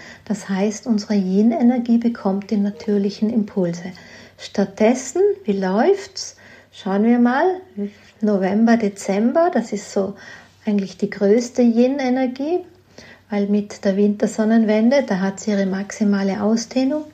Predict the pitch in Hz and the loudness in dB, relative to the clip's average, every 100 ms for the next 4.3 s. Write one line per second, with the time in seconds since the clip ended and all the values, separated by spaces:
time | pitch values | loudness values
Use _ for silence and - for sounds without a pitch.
0 | - 202 208 208 202 - 202 208 214 214 | -2 2 2 2 0 -2 0 0 2 0
1 | 214 208 208 202 208 208 208 208 190 - | -2 -2 -4 -2 -2 0 0 -2 -4 -6
2 | - - - - - 233 247 233 247 294 | -20 -20 -20 -6 2 4 6 4 4 2
3 | 359 - 247 214 202 190 196 180 - 180 | 0 2 2 4 4 2 0 -2 -4 -6
4 | 175 190 | -6 -8